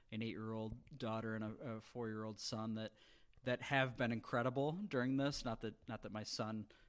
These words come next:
knows what the hell is going on, but definitely my daughter has a vibe, certainly, about what's going on. And, um, so that just gives me extra respect, not only for my wife, but for,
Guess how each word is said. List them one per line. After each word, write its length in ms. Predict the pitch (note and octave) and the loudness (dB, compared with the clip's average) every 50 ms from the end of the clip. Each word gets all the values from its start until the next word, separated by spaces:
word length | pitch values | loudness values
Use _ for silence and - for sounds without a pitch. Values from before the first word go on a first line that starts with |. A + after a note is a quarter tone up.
| - - | -16 -8
knows 200 | - A#2 A#2 A#2 - | -6 -6 -6 -4 -4
what 120 | A#2 - | -6 -4
the 60 | A#2+ | -4
hell 180 | G#2+ A2 B2 A#2+ | -4 -4 -2 -4
is 80 | A#2 - | -4 -2
going 260 | - B2 A#2+ A#2 A#2 | -2 -2 0 0 0
on, 180 | A#2 A#2+ B2 | 0 0 0
but 180 | A2 A#2+ G#2 - | -2 -2 -6 -4
definitely 320 | - A2 - - A#2+ A2+ | -4 -4 -4 -4 -6 -6
my 120 | A2 G#2+ G#2+ | -6 -6 -6
daughter 460 | G#2 A2 G#2+ G#2+ G#2+ G#2+ G#2 G#2+ - - - _ _ _ _ _ _ - | -2 -2 -2 0 0 0 0 -2 -2 -8 -18 _ _ _ _ _ _ -4
has 200 | A2+ A2+ G2+ A2+ | -4 -2 -2 -4
a 80 | G#2+ G2+ G#2+ A2+ A2 G#2 A2 | -8 -8 -10 -14 -12 -6 -4
vibe, 420 | A2 G#2 G#2+ A#2 B2 C3 C3+ C#3 D3 D3 - - | 0 0 0 0 0 0 -2 -2 -4 -10 -12 -12
certainly, 380 | - - C3+ - - D3 D3 D3+ | -6 -4 -4 -4 -4 -4 -4 -2
about 200 | D3 D3 C#3+ - | -2 -2 -4 -4
what's 120 | D#3 - | -8 -8
going 220 | - D3 C#3+ D3 D3+ | -6 -4 -2 0 0
on. 180 | D3+ D3+ D3 - - - - - - _ _ - | 0 0 -2 -4 -8 -20 -20 -20 -20 _ _ -6
And, 480 | G#2+ A#2 A#2+ A#2+ A#2 A#2 A#2 A#2 - B2+ - | -2 -2 0 0 0 0 -2 -2 -4 -6 -6
um, 560 | B2+ A#2+ A#2 A2 G#2+ G#2+ G#2 G#2 G#2 G#2 G#2 G#2 - _ _ _ | -4 -2 -2 0 0 -2 -2 -2 -4 -4 -6 -8 -12 _ _ _
so 120 | - - C3 | -8 2 4
that 160 | C3+ C3+ C3 | 4 4 6
just 180 | - B2 - - | 2 -4 -2 0
gives 220 | C3+ A#2 - - | -2 -2 0 -2
me 160 | B2 A#2+ A2+ - - | -4 -4 -4 -4 -4
extra 240 | C#3 - - - B2 | -6 -4 -2 -2 -2
respect, 520 | A#2 - - - A#2+ A2+ A2 - - - - - _ _ _ _ _ _ - | -2 -2 -2 -2 -2 -2 -2 -2 -8 -16 -16 -18 _ _ _ _ _ _ -6
not 140 | A#2 A2+ A2+ | -4 -4 -2
only 160 | G#2+ A#2 A2 | -2 -2 -4
for 160 | G#2+ - B2 | -4 -4 -4
my 100 | G#2+ A#2 | -2 -2
wife, 420 | A#2+ C3+ E3 E3+ F3 E3 - - - - - C#3+ B2 - | 0 2 2 2 2 0 -2 -6 -12 -12 -14 -14 -12 -2
but 240 | - A#2+ A#2 A#2 A#2 - - - - - | 0 2 2 2 0 -2 -8 -16 -14 -8
for, 480 | - A#2 G#2+ A2 G#2+ G#2+ G#2+ G#2+ G#2+ - | -4 -4 -2 0 0 0 0 0 -2 -4